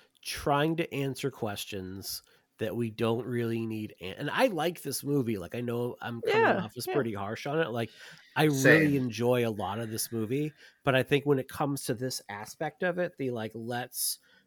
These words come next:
Speaker 1: pigeonhole, like, Leatherface into it. Let's try to make it make sense. Like, it's trying to answer questions that no one, you don't really need an answer to this. Like, just watch the first movie,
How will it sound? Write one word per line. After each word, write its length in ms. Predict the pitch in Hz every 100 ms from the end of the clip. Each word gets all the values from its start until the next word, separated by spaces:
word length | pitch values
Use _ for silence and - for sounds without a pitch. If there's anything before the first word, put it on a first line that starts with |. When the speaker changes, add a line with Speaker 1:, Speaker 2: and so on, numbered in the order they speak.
| _
Speaker 1:
pigeonhole, 800 | - 139 131 139 131 131 127 123
like, 160 | 120 110
Leatherface 800 | 113 113 113 110 110 110 104 92
into 380 | 107 110 - 147
it. 160 | 151 147
Let's 240 | 117 110
try 220 | - - 113
to 80 |
make 320 | 107 107 110 110
it 120 | 82
make 220 | 104 -
sense. 440 | - 131 135 139
Like, 160 | 113 110 - - -
it's 240 | 147 147
trying 380 | - - 151 170
to 160 | 151 -
answer 360 | 127 131 131
questions 600 | 120 - 85 - 135 135 110
that 100 | -
no 400 | - 117 120 120
one, 240 | 123 117
you 100 | 120
don't 140 | 123 123
really 220 | 113 117
need 180 | 113 92
an 80 | 85
answer 340 | 85 76 -
to 120 | -
this. 300 | 62 60 -
Like, 220 | 64 73 -
just 240 | 143 -
watch 280 | 156 151 -
the 80 | 139
first 380 | - 120 -
movie, 440 | 117 110 110 107